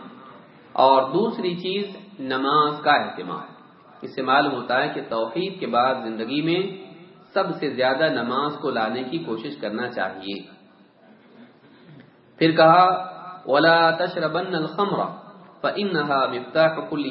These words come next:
شَرٍّ۔" خبردار، کبھی شراب مت پینا، ہرگز بھی شراب مت پینا، اس لیے کہ شراب ہر برائی کی چابی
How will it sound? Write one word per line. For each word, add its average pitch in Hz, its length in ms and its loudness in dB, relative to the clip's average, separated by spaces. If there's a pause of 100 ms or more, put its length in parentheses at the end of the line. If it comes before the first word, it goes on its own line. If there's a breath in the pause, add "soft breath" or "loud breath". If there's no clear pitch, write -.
شَرٍّ۔" 139 240 -4 (1300)
خبردار، 139 580 6 (1000)
کبھی 170 460 0
شراب 156 520 2
مت - 200 -8
پینا، 90 200 -10 (1600)
ہرگز 160 320 4
بھی 165 120 2
شراب 151 360 4
مت 139 200 -4
پینا، 120 220 -4 (1200)
اس 156 200 -6
لیے 165 540 4 (480)
کہ 147 80 2
شراب 151 680 6
ہر 170 200 4
برائی 139 480 -2
کی 175 120 -8
چابی 117 380 -6